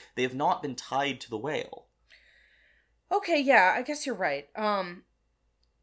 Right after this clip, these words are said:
Speaker 2: I guess it is, uh, sort of unclear. Um, but the, the important thing is that this, this hit both, like, strikes Moby Dick effectively
Speaker 1: Yes.
Speaker 2: and also makes them fast.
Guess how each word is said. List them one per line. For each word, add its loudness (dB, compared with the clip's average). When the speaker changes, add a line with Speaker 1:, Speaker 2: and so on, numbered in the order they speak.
Speaker 2:
I -10
guess 4
it -4
is, -4
uh, -10
sort -2
of -8
unclear. -12
Um, -4
but 4
the, 0
the 2
important 2
thing -2
is -2
that -8
this, -2
this -2
hit -4
both, 2
like, -4
strikes -4
Moby -6
Dick -10
effectively -8
Speaker 1:
Yes. -2
Speaker 2:
and 2
also -2
makes -8
them -12
fast. -12